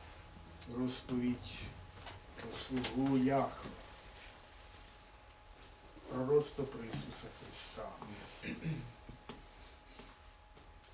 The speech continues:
про Сина Людського, який прийшов не щоб служили Йому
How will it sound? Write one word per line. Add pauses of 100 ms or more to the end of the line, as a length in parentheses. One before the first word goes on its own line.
(340)
про
Сина
Людського,
який
прийшов
не
щоб
служили
Йому